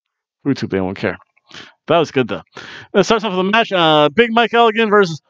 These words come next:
Fallah Bahh. Fallah Bahh's good, dude. Fallah Bahh got more tan, too. Uh, this is the story of the immovable object versus the irresistible force. Uh, Fallah Bahh, he started no, no sell.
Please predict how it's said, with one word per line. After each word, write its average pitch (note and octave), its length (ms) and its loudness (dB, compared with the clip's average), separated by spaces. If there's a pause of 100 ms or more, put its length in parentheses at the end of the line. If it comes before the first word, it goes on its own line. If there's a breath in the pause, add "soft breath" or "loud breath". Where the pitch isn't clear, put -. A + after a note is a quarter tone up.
(340)
Fallah D#3+ 280 0 (120)
Bahh. G#3 240 0 (1080)
Fallah C#3+ 220 2
Bahh's G2+ 340 -4
good, G2+ 240 -4
dude. G2 100 -12 (200)
Fallah C4+ 180 2
Bahh G3+ 240 -2
got B2 160 -8
more C3+ 200 -2 (100)
tan, A2 340 -2
too. B2 220 0 (640 loud breath)
Uh, C#3 180 2
this G3+ 160 0
is A3+ 180 -2
the F#3 100 2
story G3+ 260 4
of E3 80 -4
the D#3 100 4
immovable F3+ 400 4
object D#3+ 460 2
versus C#3 280 -2
the C#3 140 2 (420 loud breath)
irresistible E3+ 1300 2
force. D#3 720 2 (1600 loud breath)
Uh, - 100 -6
Fallah C#3+ 280 4
Bahh, C3+ 300 2
he B2+ 100 -4
started B2 280 0
no, C3 220 2
no C#3 260 4
sell. A#2+ 500 -2